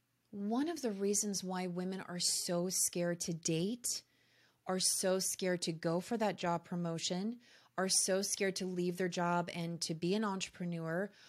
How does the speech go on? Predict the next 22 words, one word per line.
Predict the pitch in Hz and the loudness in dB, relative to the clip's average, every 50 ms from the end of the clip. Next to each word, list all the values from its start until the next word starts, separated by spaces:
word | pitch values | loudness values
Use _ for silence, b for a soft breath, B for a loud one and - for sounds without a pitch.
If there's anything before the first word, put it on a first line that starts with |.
| B B B B B | B B B B B
are | 185 190 196 | 2 2 4
so | - - - - 190 180 185 | 4 4 4 4 4 2 2
scared | 190 - - - - - 180 175 175 175 170 170 165 - - - - | 2 2 2 2 2 4 4 4 6 4 4 2 0 -2 -4 -4 -2
to | - 175 170 170 170 - - | 0 0 2 2 0 0 -2
maybe | 180 175 175 180 185 196 175 - | -2 0 0 0 -2 -2 -2 -2
approach | 175 170 - - - 185 180 214 240 - - - | -4 -6 -6 -2 2 4 4 4 4 2 0 0
that | 190 170 - - - | 0 0 0 0 0
guy | 175 170 170 165 165 165 | 2 2 4 4 2 2
at | 160 165 | 0 -2
the | - 170 | -2 -4
end | 170 170 170 170 | -2 -2 -2 -2
of | 156 | -2
the | 165 170 | -2 -2
bar | 156 165 156 156 156 160 175 196 202 - B B B B B B B B B B | 0 0 0 0 0 -2 -2 -2 -4 -6 B B B B B B B B B B
is | - 196 202 202 202 | 6 6 6 6 6
because | 196 202 196 - 202 180 175 175 - | 2 0 -2 -2 -2 0 0 0 0
of | 170 | -2
vulnerability, | 160 165 165 165 165 170 165 196 202 208 202 180 175 160 160 160 - - - | -2 -2 -2 -2 -2 0 2 2 2 4 4 2 2 0 -2 -4 -6 -6 -4
because | 190 190 180 - - - - - - 226 220 226 226 226 233 226 214 - - - | -4 -4 -4 -4 -8 -8 -8 -6 -2 2 4 4 6 4 4 4 2 -2 0 0
of | 180 175 165 165 160 165 185 214 220 - - - - - _ _ _ _ _ _ _ _ _ _ _ _ _ _ _ _ _ _ _ _ _ _ _ _ _ _ _ _ - | 0 2 2 0 0 0 -2 -2 -4 -6 -10 -12 -14 -16 _ _ _ _ _ _ _ _ _ _ _ _ _ _ _ _ _ _ _ _ _ _ _ _ _ _ _ _ -4
the | - | -2
negativity | 180 180 180 175 175 160 - - 170 156 156 147 - - - | 0 2 0 0 0 -2 -2 -2 -2 -4 -4 -6 -8 -10 -12